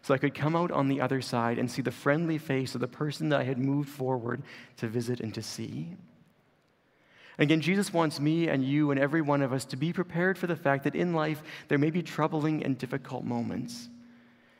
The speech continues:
but that we can walk through these things faithfully and well. And on the other side, we have this unique opportunity to witness the glory and the wonder of his presence,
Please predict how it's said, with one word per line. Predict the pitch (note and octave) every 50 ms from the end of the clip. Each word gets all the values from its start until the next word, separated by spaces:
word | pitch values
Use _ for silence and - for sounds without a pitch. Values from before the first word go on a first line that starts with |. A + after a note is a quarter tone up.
| _ _ - - - -
but | C#3+ B2+
that | D3+
we | C#3+
can | C#3 D3 C#3+ C#3
walk | C3+ D3 D3+ D#3+ D#3+ -
through | - - D3 D3 D3+
these | C#3 C#3+ C#3 C3+
things | - - C3 B2+ B2+ -
faithfully | - - B2+ B2+ B2+ B2+ - - A#2+ A#2
and | A#2 A2 G#2+
well. | G#2+ G#2+ G#2+ A2 B2+ B2+ E3 E3+ - - - _ _ _ _ _ _ _ _ - - - - -
And | - C#3+
on | D3 D3
the | D3+ D#3
other | D3 D#3 E3+ F3
side, | D#3+ - - D3+ D3 D#3
we | D3+ C#3+
have | C3 C3+
this | C#3 C#3 - D3
unique | C3+ C3+ C3 C3 C#3 D3 E3 F3 F3 -
opportunity | - C#3+ C#3+ C#3 C#3+ C3+ - - C#3 C3+ C3 B2 A2 A2+ A2+ A2+ A2+ A#2 - - - - - - -
to | - C3
witness | A#2+ C3+ D#3 - D#3+ D3 -
the | - C#3
glory | - - A#2 A2 C3 B2+ C3 A#2+ B2 B2+ B2 A#2+
and | - A2+ A#2 A2+
the | A2+
wonder | A2+ A#2+ A#2+ A#2+ A#2+ A#2 A#2+ A2+
of | A2+ -
his | A#2 G#2+ -
presence, | - - A2+ G#2+ G#2 - D2+ D2+ - - - - -